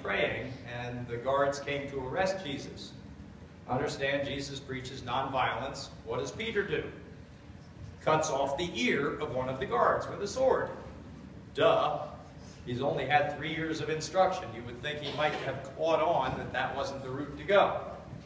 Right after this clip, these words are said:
in order to be a follower of Jesus. He didn't quite get that. So, next thing he does on the day of crucifixion, uh,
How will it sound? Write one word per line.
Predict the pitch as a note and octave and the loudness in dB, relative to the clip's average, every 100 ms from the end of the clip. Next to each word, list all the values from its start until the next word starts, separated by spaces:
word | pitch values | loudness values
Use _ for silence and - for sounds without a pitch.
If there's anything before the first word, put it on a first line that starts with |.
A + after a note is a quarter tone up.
| - - D#3 - | -14 -12 -8 -2
in | B2 | 0
order | C3+ D3 | 2 0
to | - E3 | -2 -4
be | - F#3 | 0 0
a | |
follower | - D#3 C#3+ C#3+ C3+ | 2 6 6 6 2
of | C3 - | 0 0
Jesus. | G#3 - A2+ - | -2 -2 -4 -6
He | D3+ | -4
didn't | D#3+ C3+ | -4 -2
quite | D3 C#3+ - G#3+ | 0 2 0 2
get | G#3+ - | 2 2
that. | - - - - - - - - - - | 0 -2 -6 -12 -16 -16 -16 -16 -16 -14
So, | - A#3+ - - - - D#3 | 8 10 10 6 0 -2 2
next | E3 - | 4 4
thing | F3 E3+ | 2 2
he | D#3+ | 4
does | D#3 - - - - - - | 8 8 8 2 -6 -12 -10
on | B2 | -6
the | B2 | -4
day | D3 D3 D3 | 0 2 0
of | |
crucifixion, | E3 D#3 - - F#3 F#3 A3 - - - - - - - - - | -2 -6 -6 0 0 0 -2 -2 -6 -12 -14 -14 -16 -16 -14 4
uh, | - - B2+ C3 C3 B2+ | 8 8 8 4 2 0